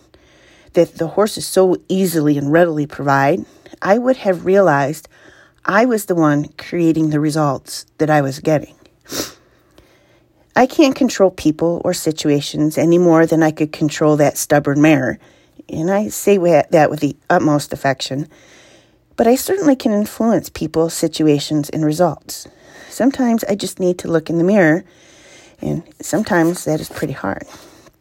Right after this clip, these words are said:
If you aren't getting the results you want, take a minute to look in that mirror. Take a mental and emotional step back.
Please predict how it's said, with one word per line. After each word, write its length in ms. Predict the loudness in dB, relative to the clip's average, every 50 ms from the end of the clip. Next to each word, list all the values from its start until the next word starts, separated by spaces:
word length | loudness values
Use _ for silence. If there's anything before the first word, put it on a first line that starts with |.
| _ _ _ _ _ _ -20 -20 -20 -20 -20 -20 _ _ _ -6
If 180 | -6 -4 0
you 140 | 0 0 2
aren't 260 | 2 2 0 0 0 0
getting 260 | 0 2 2 2 0
the 80 | 0
results 560 | 0 0 0 0 2 2 2 0 -2 -4 -8 -6
you 80 | -4
want, 320 | -2 0 2 2 2 0 -2 _ _ _ _ _ _ _ -20 -20 -20 _ _ _ -4
take 260 | 0 2 2 2 2
a 60 | 0
minute 440 | 0 2 2 2 2 2 0 -4 -8 -6
to 100 | -2 -2
look 180 | -2 -2 -2
in 80 | -4 -4
that 180 | -4 -4 -4
mirror. 300 | -6 -8 -8 -10 -14 -20 _ _ _ _ _ _ _ _ _ -8
Take 260 | -4 -2 -2 -2 -2 -2
a 40 |
mental 500 | 0 2 2 2 2 2 0 -2 -2 -2 -2
and 100 | -2 0
emotional 640 | 2 2 4 2 2 0 -2 -4 -6 -4 -4 -6 -8
step 460 | -10 -12 -6 -4 -2 -2 -2 -2 -4
back. 420 | -4 -4 -4 -6 -12 _ -20 -20